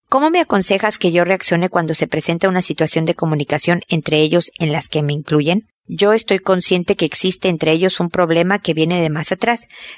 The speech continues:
pero ¿cómo puedo apoyar a mi esposo? Muchas gracias de antemano por tus palabras. Lala, en ninguna parte de tu correo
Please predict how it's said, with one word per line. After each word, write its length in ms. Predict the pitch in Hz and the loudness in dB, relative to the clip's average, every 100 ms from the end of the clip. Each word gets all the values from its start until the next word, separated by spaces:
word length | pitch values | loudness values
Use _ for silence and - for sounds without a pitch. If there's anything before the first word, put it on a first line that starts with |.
| - | -2
pero 220 | 214 214 | 0 2
¿cómo 280 | 254 269 302 | 2 2 2
puedo 260 | 302 285 | 0 2
apoyar 360 | 277 - 180 185 | 2 2 2 2
a 60 | 175 | 2
mi 100 | 160 | 0
esposo? 460 | - 156 - 214 - | 0 -2 0 -4 -2
Muchas 360 | 175 180 185 175 | -2 0 0 0
gracias 380 | 175 175 190 | 0 0 -2
de 80 | 165 | -2
antemano 560 | 156 151 160 185 214 214 | -4 -4 -2 0 0 0
por 180 | 160 156 | -2 -2
tus 240 | 156 - | -6 -4
palabras. 600 | 165 160 160 - - - - _ - | -2 -2 -4 -10 -8 -8 -10 _ -2
Lala, 360 | 247 240 233 - | 0 2 0 0
en 300 | 233 233 - | 2 2 2
ninguna 500 | 226 240 262 330 381 | 2 2 2 2 0
parte 420 | - 196 - 214 | 0 -2 0 2
de 120 | 180 | 2
tu 240 | - 160 - | 0 -4 0
correo 440 | 160 147 131 | 0 0 0